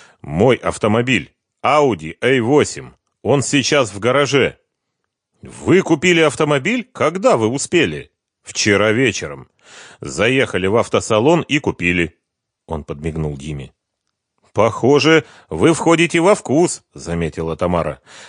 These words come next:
«Поздравляю, мы должны посмотреть дачу вашего родственника. Мы ждём вас внизу». «Да, я сейчас спущусь», сказал он и отключил аппарат.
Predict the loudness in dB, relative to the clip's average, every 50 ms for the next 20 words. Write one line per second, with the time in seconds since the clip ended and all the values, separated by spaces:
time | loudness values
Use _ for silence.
0 | -20 _ -2 0 0 0 0 2 2 4 4 4 4 4 4 4 4 2 0 -2
1 | -8 _ -16 -10 -4 0 0 0 2 4 2 2 2 0 0 -2 0 0 0 0
2 | 0 0 -2 0 2 0 0 0 0 0 0 2 2 0 -2 0 2 2 2 2
3 | 0 0 2 2 4 4 2 2 0 -2 -8 -8 -8 -6 -6 -8 -8 -10 -12 -14
4 | -16 -18 _ -20 -20 -20 -18 _ 0 2 4 4 2 2 -2 -6 -10 -6 -2 0
5 | 2 2 2 2 2 0 0 -2 -2 -2 0 0 2 4 4 4 2 0 -6 _
6 | _ _ _ _ _ _ _ _ _ _ _ _ -20 -18 -6 -2 0 2 2 0
7 | -2 -6 -14 -14 -6 -2 -2 -2 -2 -2 -4 -2 0 0 -2 -2 -2 -6 -6 -6
8 | -4 -4 -4 -4 -4 -6 -6 -8 _ _ _ -20 -14 -14 -12 -10 -10 -10 -10 -10
9 | -10 -10 -10 -10 -10 -14 _ _ -4 -2 -2 -2 -2 -4 -10 -12 -10 -8 -6 -6
10 | -6 -6 -8 -10 -12 -12 -12 -14 -16 -18